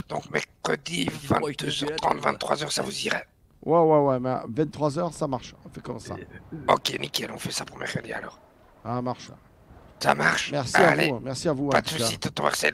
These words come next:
Speaker 1: ouais, ouais.
Speaker 3: Et pour, attendez, pour le camion, hein, n'oubliez pas le camion.
Speaker 1: Ah, oui, je sais, mais toujours pas de Noël. <laughs>
Speaker 3: Ça marche, ça marche. Allez,
Speaker 1: Il
Speaker 3: je
Speaker 1: est
Speaker 3: vous
Speaker 1: très
Speaker 3: laisse.
Speaker 1: occupé, oui, oui.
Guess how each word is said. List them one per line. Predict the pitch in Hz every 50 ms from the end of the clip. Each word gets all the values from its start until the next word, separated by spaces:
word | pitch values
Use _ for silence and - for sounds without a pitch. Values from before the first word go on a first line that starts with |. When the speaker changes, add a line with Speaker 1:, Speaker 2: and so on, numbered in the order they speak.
| - -
Speaker 1:
ouais, | - -
ouais. | - - -
Speaker 3:
Et | 170
pour, | - - 196 185 - 190
attendez, | - - - 226 226 226 233 220
pour | - - 190
le | 180
camion, | 160 - 202 196 202 202 196 196
hein, | 196 190
n'oubliez | 190 175 156 175 180
pas | - 196
le | 190
camion. | - 196 196 -
Speaker 1:
Ah, | - 143 143 147 143 - - 131 143 143
oui, | 143 160 170 165
je | 160 151 139
sais, | - - 139 143 143
mais | 143 143
toujours | - - - -
pas | - -
de | 143
Noël. | 147 143 143 135 131 139 - - -
<laughs> | - - - 143
Speaker 3:
Ça | 135 135 135 143 147 151
marche, | 151 147 143 120 - - 123
ça | 113 - 131
marche. | 127 123 - - - - - - - - - - -
Allez, | - 120 127 127
Speaker 1:
Il | 123
Speaker 3:
je | -
Speaker 1:
est |
Speaker 3:
vous | 127
Speaker 1:
très | 127 -
Speaker 3:
laisse. | - -
Speaker 1:
occupé, | - - - - - - - -
oui, | - - - - -
oui. | -